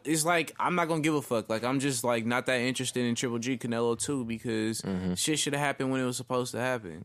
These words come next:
Speaker 2: Yeah, definitely. Yeah. And, yeah,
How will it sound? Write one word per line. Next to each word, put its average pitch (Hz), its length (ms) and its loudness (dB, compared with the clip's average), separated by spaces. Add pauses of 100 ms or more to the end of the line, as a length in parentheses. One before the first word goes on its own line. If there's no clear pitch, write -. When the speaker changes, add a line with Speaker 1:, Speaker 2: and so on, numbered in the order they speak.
Speaker 2:
Yeah, 98 240 2 (180)
definitely. 92 600 0
Yeah. 90 300 -2 (960)
And, 95 260 -6 (180)
yeah, 85 180 -6